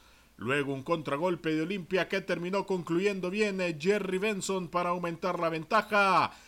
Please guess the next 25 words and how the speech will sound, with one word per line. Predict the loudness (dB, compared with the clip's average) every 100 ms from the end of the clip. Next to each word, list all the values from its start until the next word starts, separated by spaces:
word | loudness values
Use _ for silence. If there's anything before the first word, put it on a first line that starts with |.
| -14 0
Y | 2
el | 4
mismo | 2 0 2
Benson, | 2 2 2 2 2 0
después | -4 0 0
de | 2
un | 0 0
gran | 0 0 2
pase | 2 2 0 0
de | 2
Lacayo, | 2 2 2 4 4 2 0 0
anotó | 0 0 2 2
de | 2 0
cabeza | 0 2 2 2
el | -2
tercer | -2 -2 -2 -2
gol | 0 0
de | 0
Olimpia, | 0 -4 0 2 2
faltando | 2 0 0 -4 -4 -4
nueve | -2 -2 -2 -2
minutos | -2 -4 -2 -4
para | -2 -2
el | -2
final. | -2 0 2 4 2 2